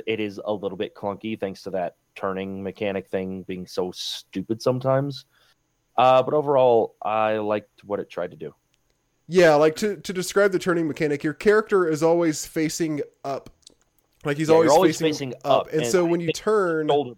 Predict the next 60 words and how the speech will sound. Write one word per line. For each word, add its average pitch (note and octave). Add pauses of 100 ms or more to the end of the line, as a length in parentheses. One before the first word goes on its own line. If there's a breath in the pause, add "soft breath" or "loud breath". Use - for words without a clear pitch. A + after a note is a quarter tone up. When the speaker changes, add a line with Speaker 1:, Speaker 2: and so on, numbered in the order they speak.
Speaker 1:
buttons -
that -
turn G2+
the F#2
character. E2 (160)
Speaker 2:
Yeah, D#3
when D#3+
you E3
Speaker 1:
Uh, G#3+
Speaker 2:
turn, G3
Speaker 1:
when F3
you D#3
Speaker 2:
it D#3+
Speaker 1:
turn, C3+
you'll G#2+
pivot A#2
ninety B2+
degrees, G2+
and A2
then G#2+
the G2+
direction A#2+
that A2+
you G#2+
were, G#2 (260 loud breath)
like, B2
let's C3+
say D3+
you B2
hit A#2
the A2+
L A#2+
button, F2
if E2+
that's F#2+
what E2+
turns F2
you, D2 (400)
uh, F#2+
you'll G#2
still C#3+
be C3
facing A#2+ (100)
up, C3+ (280)
but B2+
the B2+
direction C3+
that A#2+
you A2+
were G#2+
just A#2
facing A#2+
will G2+
be G2
ninety G#2
degrees F#2
to -
your D#2
right -
now. A1+